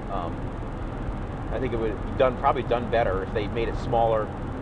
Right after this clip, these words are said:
and had a higher res screen on it. But again, it was Atari, so, um, I don't, you know, by then Atari had a pretty bad rap, um, uh, or rep,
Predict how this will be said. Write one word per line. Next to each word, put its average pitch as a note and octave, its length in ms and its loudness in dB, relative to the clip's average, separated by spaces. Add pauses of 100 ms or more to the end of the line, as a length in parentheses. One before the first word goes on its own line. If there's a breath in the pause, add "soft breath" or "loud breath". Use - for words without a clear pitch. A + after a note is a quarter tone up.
(120)
and A2+ 140 -2
had A#2+ 120 2
a G#2 60 0
higher G#2 240 2
res F#2+ 180 0
screen G#2 280 -4
on F2 120 -4
it. D#2+ 120 -2 (160)
But A2 200 2
again, B2+ 200 4
it G#2+ 40 0
was G#2 120 0
Atari, F#2+ 500 2
so, F#2 140 0 (600)
um, F2+ 220 -2 (140)
I A2+ 80 0
don't, G#2 240 0
you G#2+ 60 -2
know, G2+ 60 -2
by A2+ 160 4
then A2+ 180 4
Atari A2 320 0
had G#2+ 100 0
a F#2+ 40 -2
pretty G#2+ 260 0
bad F#2 260 0
rap, F#2+ 240 2 (380)
um, F#2+ 280 -2 (1400)
uh, - 920 -4
or F#2+ 80 2
rep, G2+ 300 0